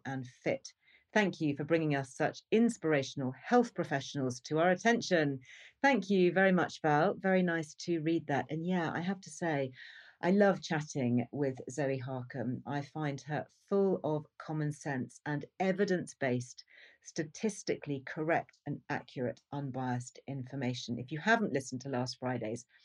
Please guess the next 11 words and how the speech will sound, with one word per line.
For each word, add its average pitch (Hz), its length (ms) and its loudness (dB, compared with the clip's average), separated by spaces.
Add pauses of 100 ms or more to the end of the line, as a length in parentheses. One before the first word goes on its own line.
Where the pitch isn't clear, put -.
(420)
do 147 180 2
please 131 400 -4
tune 147 260 -2
in 127 200 -2
perhaps 131 480 -8
after 135 280 -6
this 151 320 -2
one. 127 300 -2 (520)
And 151 340 2
just 175 300 -2
flicking 185 440 -2